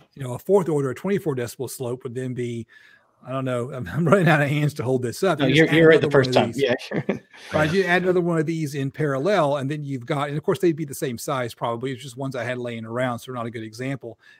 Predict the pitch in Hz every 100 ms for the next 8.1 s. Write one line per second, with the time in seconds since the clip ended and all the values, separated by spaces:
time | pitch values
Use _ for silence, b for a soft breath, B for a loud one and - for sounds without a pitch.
0 | b 147 175 175 - 165 147 143 151 151
1 | - 143 135 - - 156 135 160 147 139
2 | 135 151 127 147 123 131 120 - 143 127
3 | 120 127 170 151 123 113 123 113 - 107
4 | - 104 - 160 131 107 95 101 _ _
5 | _ _ b b b b b 196 208 208
6 | 233 - - - 403 415 143 - 170 160
7 | 135 - 143 143 - 143 131 135 180 -